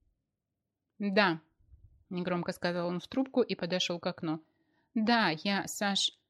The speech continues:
поднимайся». Он снова выглянул в окно и увидел свою машину, уже стоящую у подъезда.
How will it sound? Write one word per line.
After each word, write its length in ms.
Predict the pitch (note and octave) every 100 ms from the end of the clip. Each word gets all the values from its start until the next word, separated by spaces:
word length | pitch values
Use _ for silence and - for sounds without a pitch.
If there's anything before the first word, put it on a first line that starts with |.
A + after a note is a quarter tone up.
| _ _
поднимайся». 760 | - B3+ C#4+ A#3+ D#3 D3+ - D#3 _ _ _ _ _ _ _ _
Он 160 | - G3+
снова 360 | - G3+ F#3+ F3+
выглянул 400 | F3+ F3 E3+ E3
в 60 |
окно 380 | E3+ - A#3+ C4+ - _ _ _ _ -
и 80 |
увидел 380 | C4 C4+ D#4 D#4+
свою 320 | D#4 A3 F#3+
машину, 560 | G3+ G#3+ - F3 D#3 D#3+ - _ -
уже 220 | F#3 F#3
стоящую 600 | F3+ F3+ F3+ G#3+ - G#3 -
у 60 |
подъезда. 640 | - F3+ E3 D#3+ D#3 D#3+